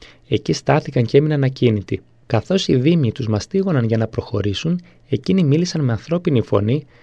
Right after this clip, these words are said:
κατακρίνοντας την ομότητα του Δισεβούς βασιλιά. Ύστερα είπαν ότι το σώμα του Αγίου αυτού μάρτυρα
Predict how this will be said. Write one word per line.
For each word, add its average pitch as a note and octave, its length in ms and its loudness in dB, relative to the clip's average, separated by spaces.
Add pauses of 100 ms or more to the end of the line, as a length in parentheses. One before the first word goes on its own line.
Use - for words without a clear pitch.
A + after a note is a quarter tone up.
(200)
κατακρίνοντας E3+ 680 0
την A#2 180 0
ομότητα D#3+ 540 0
του D3+ 120 0
Δισεβούς A#2+ 440 0
βασιλιά. A#2 520 0 (800)
Ύστερα C#3 420 2
είπαν F3 260 2
ότι C#3 160 -2
το C3 120 -4
σώμα E3+ 320 -2
του C#3+ 100 2
Αγίου B2 260 2
αυτού C3+ 220 0
μάρτυρα A2+ 480 0